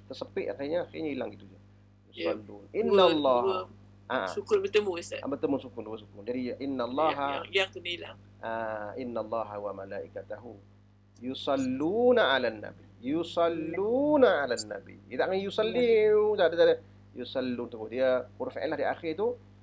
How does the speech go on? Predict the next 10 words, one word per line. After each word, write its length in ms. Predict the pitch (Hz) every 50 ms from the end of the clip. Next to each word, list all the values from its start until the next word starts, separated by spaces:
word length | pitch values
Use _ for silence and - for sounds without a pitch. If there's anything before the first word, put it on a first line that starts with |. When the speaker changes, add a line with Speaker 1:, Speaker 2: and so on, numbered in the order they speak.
| - - - - _ _
Speaker 1:
Ah, 720 | 101 104 110 107 110 110 107 107 104 104 101 101 98 95 - -
sebab 100 | - -
tu 80 | - 240
kita 160 | 220 202 208 202 208
kata 120 | 208 233 247 247 247 - - - - - -
huruf 280 | - - 143 151 147 - -
illah 380 | 117 135 139 139 143 131 131 131
ini 400 | 127 135 135 135 131 131 131 131
sentiasa 560 | - - - - 127 123 123 123 - - 123 120
menjadi 260 | 117 113 117 117 113